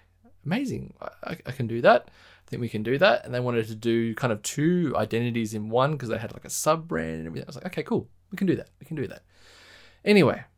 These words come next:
we get to the conversation. We have a great conversation. We sit down in a room together with their, you know, di-, managing director, their C E O, their, uh, marketing communications lady, and there's myself.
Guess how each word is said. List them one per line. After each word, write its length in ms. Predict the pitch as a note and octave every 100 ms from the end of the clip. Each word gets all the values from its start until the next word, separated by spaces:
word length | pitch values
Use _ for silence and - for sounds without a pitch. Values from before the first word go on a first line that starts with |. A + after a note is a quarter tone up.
| _
we 100 | F3
get 300 | F#3+ A#3+ C#4+
to 880 | - - A3+ G3+ F#3 F3+ E3+ D#3+ D#3 -
the 80 | -
conversation. 640 | - C#3 C3 A#2+ C3 F3
We 60 | D#3
have 100 | C#3
a 40 |
great 200 | C3 F#3+
conversation. 480 | - C#3+ C3+ A#2+ -
We 60 | A#2+
sit 260 | - -
down 440 | C#3 B2+ B2+ B2 C3+
in 100 | E3
a 60 | D#3+
room 240 | C3+ B2+
together 500 | B2+ A#2 A2+ A2+ A2 - - _
with 300 | - A2 G#2 -
their, 580 | G#2 G#2 G2+ G2+ G2+ - _
you 80 | -
know, 80 | G#2
di-, 200 | G2+ - G#2
managing 400 | A#2+ B2 A2+ A2+
director, 640 | G#2+ C3 C3 C3+ C3 B2 -
their 140 | A2
C 360 | F#2 - G#2+ G#2+
E 40 |
O, 320 | A#2+ B2 A#2+ A#2+ - - _
their, 540 | G#2 G2+ G2+ G2+ G2+ -
uh, 400 | - - - - -
marketing 760 | A#2 A2 G#2 - G#2+ G2+ G2 G2+ - -
communications 760 | - G#2 G2 - G2 - G2 -
lady, 340 | - - - - _ - -
and 300 | F#2+ G2 F2
there's 200 | F#2 G#2+
myself. 440 | F#2+ F3+ - -